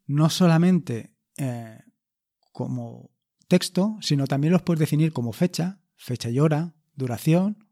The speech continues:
número o un booleano. O sea, que las posibilidades que tienes son brutales. Tú ahora mismo no, a lo mejor no te haces una idea de para qué lo puedes utilizar, pero tú piensa que una vez,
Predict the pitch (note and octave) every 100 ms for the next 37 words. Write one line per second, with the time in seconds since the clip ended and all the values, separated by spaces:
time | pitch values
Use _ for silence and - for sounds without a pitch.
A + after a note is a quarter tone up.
0 | _ _ C#3+ D#3+ F3+ G3 A3+ - C#3+ D3
1 | E3+ B2+ C3 C#3 - _ _ _ _ _
2 | - C3 A#2 B2+ C#3 C3 D3 C#3+ D#3 D#3+
3 | D#3 D#3+ F#3 F3+ - D#3 D3 B2 A2 A2+
4 | - - F3 F#3+ G3 F#3+ G3+ G#3+ - D#3
5 | C#3+ F3 F#3 E3+ - A#2 C#3+ C#3 D3 F3+
6 | F3 C#3 C3 C#3 C3 D3 C3 C#3 - B2
7 | A2+ - D#3 - _ - - - C#3 C3
8 | D#3 F#3+ F3 D3 B2 A#2 - _ - D3+
9 | D#3 D#3+ E3+ - -